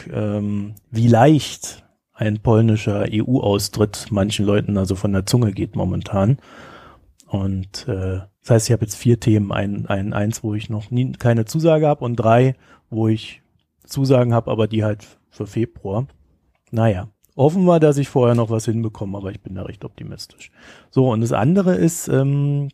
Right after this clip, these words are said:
der Ivo hatte uns dann noch was ins Blog reingeschrieben, nämlich, dass wir alternativlos hören sollen. Folge vierzig und einundvierzig.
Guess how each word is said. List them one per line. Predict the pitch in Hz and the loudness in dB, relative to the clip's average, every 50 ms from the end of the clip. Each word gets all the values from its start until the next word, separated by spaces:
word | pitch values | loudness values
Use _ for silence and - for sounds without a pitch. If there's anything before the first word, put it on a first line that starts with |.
| _ - | _ -2
der | 135 113 | 0 0
Ivo | - 127 143 165 156 135 | 0 0 2 2 4 2
hatte | 135 - 143 | 2 0 -2
uns | 131 131 | -4 -2
dann | - 131 117 | -2 -4 -2
noch | 117 113 113 | -2 -2 -2
was | 110 110 107 113 | -2 -2 -2 -4
ins | 104 101 - | -8 -8 -4
Blog | - 147 165 - - | -4 -4 -4 -4 -6
reingeschrieben, | 117 104 107 104 107 110 - - - 123 135 147 156 | -4 -4 -4 -4 -4 -8 -10 -6 -4 -4 -2 -2 0
nämlich, | 135 120 120 117 - | -2 -2 -2 -2 -2
dass | 135 131 - | -4 -4 -4
wir | 131 127 - | -4 -4 -2
alternativlos | 123 120 - 127 135 139 - - 208 247 - - 208 175 165 - | -2 -2 0 0 0 0 0 0 0 0 2 2 2 2 2 2
hören | - 127 123 120 113 110 107 101 | 2 2 2 4 2 0 -2 -2
sollen. | 101 95 95 92 90 87 90 90 _ _ _ _ _ _ _ _ _ _ _ _ _ _ _ _ | -2 -4 -4 -4 -6 -8 -10 -12 _ _ _ _ _ _ _ _ _ _ _ _ _ _ _ _
Folge | - 131 127 139 143 139 - _ | 2 2 4 4 4 2 0 _
vierzig | - - 160 170 - 175 147 156 | 0 0 0 2 2 -2 -2 -2
und | 151 | -2
einundvierzig. | - 113 139 156 156 151 - - 120 107 107 - - 113 - - | 0 2 2 4 2 0 -2 -4 -6 -6 -6 -8 -12 -14 -14 -16